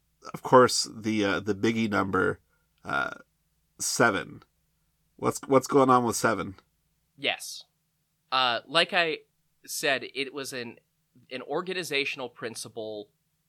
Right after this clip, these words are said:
Speaker 2: connected to the planets, uh, and to
Speaker 1: Mm-hmm.
Speaker 2: Ahura Mazda and the six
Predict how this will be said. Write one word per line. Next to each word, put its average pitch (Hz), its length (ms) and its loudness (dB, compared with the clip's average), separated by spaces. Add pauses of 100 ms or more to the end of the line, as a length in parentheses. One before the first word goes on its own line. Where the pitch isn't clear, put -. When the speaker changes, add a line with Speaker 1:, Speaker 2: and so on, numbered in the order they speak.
(220)
Speaker 2:
connected 127 600 -6
to 113 360 -12
the 107 100 -18
planets, - 800 -6 (180)
uh, 101 260 -6 (120)
and 101 260 -8 (160)
to 101 260 -12
Speaker 1:
Mm-hmm. 92 300 -6 (340)
Speaker 2:
Ahura 131 300 -6
Mazda 117 480 -2
and 101 380 -12
the 92 240 -10
six - 680 -10